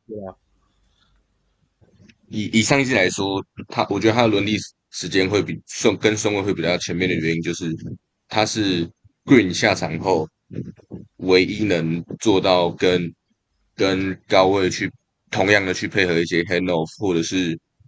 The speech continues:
去做一些战术的发牌、传导点之类的。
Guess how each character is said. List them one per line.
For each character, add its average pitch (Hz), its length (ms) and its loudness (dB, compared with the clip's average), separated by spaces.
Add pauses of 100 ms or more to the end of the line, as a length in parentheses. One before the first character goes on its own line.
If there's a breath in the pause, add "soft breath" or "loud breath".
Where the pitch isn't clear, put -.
(140)
去 101 180 -4
做 90 220 0
一 87 60 0
些 87 220 2
战 87 220 -2
术 85 220 -4
的 82 160 0
发 85 240 0
牌、 69 260 -6 (960)
传 90 220 -2
导 87 180 2
点 78 220 -6
之 85 180 -4
类 80 180 0
的。 - 180 -8